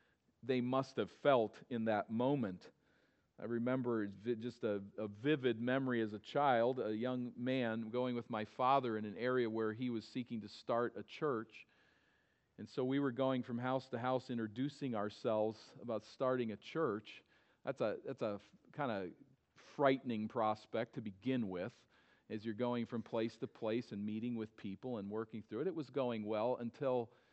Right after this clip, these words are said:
a squad car pulled up. And out came the officer, and he talked to us respectfully, but he basically said these very same things. "Who are you, and what are you doing?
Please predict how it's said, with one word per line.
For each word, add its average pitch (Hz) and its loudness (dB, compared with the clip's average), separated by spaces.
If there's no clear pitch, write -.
a 120 -8
squad 151 2
car 101 2
pulled 90 -4
up. - -8
And 107 -8
out 123 2
came 127 0
the 113 2
officer, 110 0
and 131 -2
he 160 -2
talked 135 4
to 131 0
us - -4
respectfully, 127 -2
but 139 0
he 151 -4
basically 135 0
said 139 -2
these 135 -2
very 127 0
same 127 -4
things. 120 -4
"Who 202 2
are 117 6
you, 87 -6
and 127 0
what 131 6
are 120 4
you 110 0
doing? 117 -4